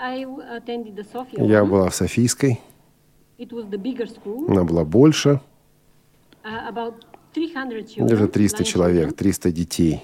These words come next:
Speaker 2: слепых детей.
Speaker 1: Fro-, age from five
Speaker 2: С
Speaker 1: to,
Speaker 2: пяти
Speaker 1: uh,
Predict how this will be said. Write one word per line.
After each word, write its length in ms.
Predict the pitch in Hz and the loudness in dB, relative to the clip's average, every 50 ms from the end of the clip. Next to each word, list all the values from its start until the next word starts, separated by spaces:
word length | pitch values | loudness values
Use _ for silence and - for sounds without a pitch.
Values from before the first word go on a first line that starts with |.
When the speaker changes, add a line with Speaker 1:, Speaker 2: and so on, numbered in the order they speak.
| - - | -12 -16
Speaker 2:
слепых 340 | - - 82 - - 80 78 | -10 -8 -8 -6 -4 -4 -4
детей. 340 | 78 - - - 65 64 - _ - | -4 -4 -4 -6 -6 -6 -10 _ -12
Speaker 1:
Fro-, 140 | 466 - - _ _ _ _ _ _ _ _ _ - | -14 -14 -14 _ _ _ _ _ _ _ _ _ -8
age 380 | 247 247 262 277 262 - - - | -8 -6 -6 -8 -10 -14 -16 -14
from 160 | 226 220 202 208 - - | -14 -14 -14 -14 -14 -16
five 400 | 226 220 226 240 254 277 311 320 302 - - | -16 -14 -14 -14 -12 -10 -10 -10 -10 -12 -12
Speaker 2:
С 80 | - 220 | -10 -6
Speaker 1:
to, 60 | 214 | -4
Speaker 2:
пяти 500 | 214 - 403 202 - 127 147 175 180 190 | -2 -2 -2 0 2 4 4 6 6 6
Speaker 1:
uh, 180 | 185 175 - | 4 2 0